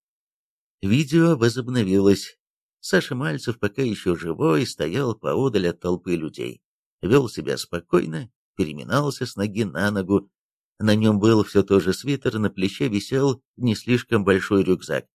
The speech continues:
Внезапно к нему подошла женщина и остановилась рядом. Заметив ее, Мальцев занервничал и повел себя странно. Он взял женщину за плечи и стал ей что-то горячо доказывать.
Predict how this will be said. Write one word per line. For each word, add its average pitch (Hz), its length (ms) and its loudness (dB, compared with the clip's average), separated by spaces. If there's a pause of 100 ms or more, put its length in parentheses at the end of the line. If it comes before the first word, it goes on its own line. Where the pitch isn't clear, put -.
(720)
Внезапно 104 640 2
к - 80 -14
нему 98 240 2
подошла 92 480 2
женщина 139 520 -6
и 107 200 -6
остановилась 98 680 0
рядом. - 380 -8 (540)
Заметив 80 520 -6
ее, 107 360 0 (160)
Мальцев 85 520 -4
занервничал 104 680 -2
и 87 80 -2
повел 92 300 0
себя 98 260 -4
странно. 104 540 -8 (560)
Он 117 160 2
взял 107 340 4
женщину 104 460 0
за 92 160 4
плечи 110 380 -2
и 98 80 0
стал 104 320 -4
ей 117 180 2
что-то 101 480 0
горячо 92 420 -2
доказывать. 98 680 -6